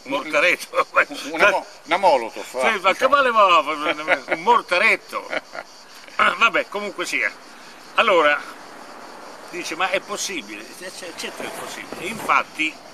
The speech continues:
Speaker 1: infatti, come ha rispo-, hanno risposto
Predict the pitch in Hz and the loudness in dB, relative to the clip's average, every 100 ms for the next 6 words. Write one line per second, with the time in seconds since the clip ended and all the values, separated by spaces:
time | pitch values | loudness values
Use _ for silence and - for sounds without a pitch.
0 | - - - - - - - 180 185 170 | -20 -20 -20 -20 -20 -20 -8 -8 -4 2
1 | 139 - 269 - 233 247 233 196 - - | 2 0 -6 -6 -2 0 0 -2 -8 -2
2 | 143 120 156 185 190 185 170 - 190 151 | 0 0 -2 -2 -2 -4 -8 -4 -2 -2
3 | - - 117 | -4 -12 -14